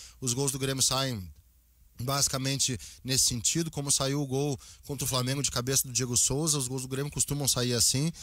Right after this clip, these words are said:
mas, eh, eu não lembro a última vez que o Grêmio fez um gol de maneira rápida.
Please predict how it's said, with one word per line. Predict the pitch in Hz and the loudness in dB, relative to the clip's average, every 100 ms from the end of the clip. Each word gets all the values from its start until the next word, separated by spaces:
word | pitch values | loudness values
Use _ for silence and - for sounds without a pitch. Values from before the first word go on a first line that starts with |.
| - - - - | -14 -12 -14 -4
mas, | 135 151 160 - | 2 4 4 4
eh, | 147 151 151 143 | 4 2 2 0
eu | 156 | -2
não | 170 | 0
lembro | 160 175 175 | 0 0 0
a | |
última | 160 156 165 | -2 -2 -2
vez | 156 | 0
que | - | 0
o | |
Grêmio | 151 156 | -2 -2
fez | 160 | -2
um | 147 | -2
gol | 139 143 | -2 -2
de | |
maneira | 147 143 143 | -2 -2 0
rápida. | 127 127 110 90 | -2 -2 -4 -6